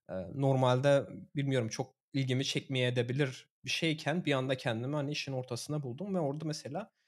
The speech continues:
işte bu social scoring system denilen bir sistem var Almanya'da. Eee, senin kaç yaşında olduğuna bakıyorlar.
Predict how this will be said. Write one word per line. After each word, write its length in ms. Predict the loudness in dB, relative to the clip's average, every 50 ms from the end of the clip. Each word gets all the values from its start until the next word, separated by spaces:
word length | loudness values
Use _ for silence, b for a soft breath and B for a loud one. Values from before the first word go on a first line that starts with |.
| _ _ _
işte 180 | -10 -8 -6 -4
bu 40 | -4
social 400 | 0 2 4 4 4 4 0 0
scoring 480 | -2 -2 -4 0 2 2 4 4 2 -2
system 480 | -4 -6 -6 -6 -2 -2 0 0 2
denilen 440 | 0 0 0 0 0 0 0 0 0 0
bir 80 | -2
sistem 540 | -2 -2 -4 -6 -6 -2 0 2 2 2 2
var 120 | 0 -2 -4
Almanya'da. 420 | -6 -8 -10 -12 -14 -14 -16 -20 _ _ _ _ _ _ _ _ _ _ -4
Eee, 320 | -2 0 0 0 -2 -4 -8
senin 540 | -6 -4 -2 0 0 0 -2 -4 -6 -10 _
kaç 220 | -4 -2 -2 0 0
yaşında 300 | 0 0 0 2 2 4
olduğuna 400 | 4 4 4 4 2 4 4 2
bakıyorlar. 680 | 2 0 -2 -4 -6 -4 -4 -4 -6 -6 -10 -16 -18